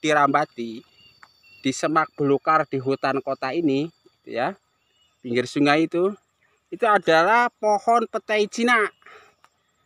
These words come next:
atau pohon kerandingan. Tuh, salah satunya itu, satu pohon kerandingan petai Cina, dua pohon petai Cina, tiga pohon petai Cina, empat pohon petai Cina, ya, lima, dan banyak lainnya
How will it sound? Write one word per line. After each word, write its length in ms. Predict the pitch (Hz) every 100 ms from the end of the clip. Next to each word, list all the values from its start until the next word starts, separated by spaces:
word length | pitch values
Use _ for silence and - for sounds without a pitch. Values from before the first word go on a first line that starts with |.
| _
atau 120 | - 214
pohon 480 | - 196 208 214
kerandingan. 880 | 208 214 202 165 170 226 208 143 127 - _ _ _ - - - - -
Tuh, 240 | 147 110 - -
salah 240 | - 139
satunya 320 | 143 151 170 165
itu, 120 | 165
satu 440 | 160 139 185 220
pohon 200 | 202 165 160
kerandingan 480 | 156 151 147 143
petai 160 | - 131
Cina, 320 | - 123 98 - _ _ _ _
dua 280 | - 151 190
pohon 240 | - 196 175
petai 240 | 160 151
Cina, 400 | - 151 123 101 - _ _ _ _ _ - - -
tiga 320 | 147 180 214
pohon 240 | 214 196
petai 320 | 180 151 147 -
Cina, 320 | 143 101 - - - - _ _ _ _ _ 160
empat 400 | 156 190 226 -
pohon 320 | 202 190 180
petai 240 | 160 160
Cina, 240 | - 156 139
ya, 240 | 151 190 - _ _ _ _ _ _ -
lima, 240 | 160 175 156
dan 160 | 165 156
banyak 240 | 156 170
lainnya 480 | 196 202 247 240 214